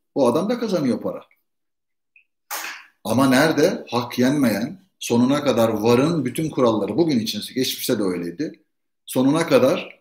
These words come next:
hata yapma şansı, lüksü olmayan. Seyredin işte İngiltere Ligi'ni.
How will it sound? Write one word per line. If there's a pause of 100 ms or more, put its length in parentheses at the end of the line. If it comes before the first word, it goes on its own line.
(160)
hata
yapma
şansı,
lüksü
olmayan.
Seyredin
işte
İngiltere
Ligi'ni.